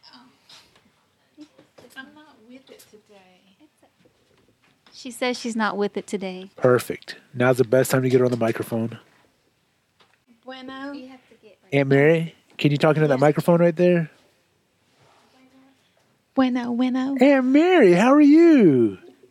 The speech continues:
Speaker 1: Oh, hi. I'm fine. How are you?
Speaker 3: I'm fantastic. Thanks for asking. What are you, what are you doing today?
Speaker 1: Oh, I went to show my respects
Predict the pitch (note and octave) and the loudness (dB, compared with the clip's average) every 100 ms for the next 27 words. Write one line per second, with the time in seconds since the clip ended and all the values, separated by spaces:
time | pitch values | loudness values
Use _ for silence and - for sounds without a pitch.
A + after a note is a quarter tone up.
0 | - A#4 A#4 C#5 D#5 E5+ E5 B4 F4+ C#4+ | -8 -8 -6 -8 -4 -2 -2 -2 -4 -4
1 | B3 D4+ G4+ E4 A4+ A#4 F4 D4+ D4+ D4 | -4 -6 -14 -12 -10 -10 -10 -10 -10 -12
2 | D4+ E4 C4+ A3+ - F3+ A#3+ G#3+ G#3 A3+ | -16 -14 -12 -4 -2 0 0 2 2 2
3 | - D3 F3+ F3 F#3+ G#3+ F#3+ - F#2+ F#2+ | 0 -2 -2 2 2 2 0 -6 -16 -18
4 | _ _ _ _ _ _ _ _ _ _ | _ _ _ _ _ _ _ _ _ _
5 | _ _ _ _ _ _ D3 F3+ A3+ F#3+ | _ _ _ _ _ _ 0 2 2 0
6 | _ - E3 G#3+ G#3+ C4 E3 A#2 G#2 G#2 | _ -2 2 4 4 4 2 0 -4 -8
7 | - _ _ _ _ _ _ _ _ _ | -12 _ _ _ _ _ _ _ _ _
8 | _ _ _ C#4 C4+ C4+ C#4 C4+ - C4 | _ _ _ -6 -4 -2 -2 -4 -6 -6
9 | C4+ C4+ D4+ D#4+ C4 - - - _ _ | -4 -2 -4 -8 -12 -18 -20 -20 _ _
10 | _ _ - C4+ - B3 A#3+ C4 C#4+ C#4 | _ _ -8 -8 -6 -8 -6 -6 -8 -10
11 | - A#3+ A3+ - | -6 -4 -6 -10